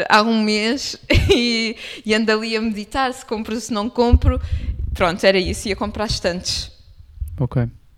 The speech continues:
Speaker 1: Pronto.
Speaker 2: Eu ia comprar
Speaker 1: E tu?
Speaker 2: gadgets.
Speaker 1: Como assim?
Speaker 2: Ia comprar uma PlayStation.
Speaker 1: <laughs> Opa!
Speaker 2: Ia comprar um computador.
Speaker 1: Hum.
Speaker 2: Ia comprar
Speaker 1: Um, um iMac.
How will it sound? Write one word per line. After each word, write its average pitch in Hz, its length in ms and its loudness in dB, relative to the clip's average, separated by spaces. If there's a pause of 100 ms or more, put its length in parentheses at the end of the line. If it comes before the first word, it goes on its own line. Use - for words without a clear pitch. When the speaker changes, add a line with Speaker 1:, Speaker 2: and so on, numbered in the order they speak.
(800)
Speaker 1:
Pronto. 160 240 -12 (180)
Speaker 2:
Eu 151 140 8
ia 165 120 12
comprar 165 280 10
Speaker 1:
E 143 40 6
tu? 139 80 6
Speaker 2:
gadgets. 117 480 0 (960)
Speaker 1:
Como 226 200 -2
assim? 180 340 -8 (1160)
Speaker 2:
Ia 123 120 4
comprar 131 200 8
uma 131 100 10
PlayStation. 127 420 0 (600)
Speaker 1:
<laughs> - 360 6
Opa! 170 400 0 (640)
Speaker 2:
Ia 127 920 4 (300)
comprar 131 420 4
um 123 60 0
computador. 127 440 2 (1900)
Speaker 1:
Hum. 190 500 -10 (480)
Speaker 2:
Ia 131 240 2
comprar 135 460 4
Speaker 1:
Um, 220 60 4
um 202 60 8
iMac. 202 400 2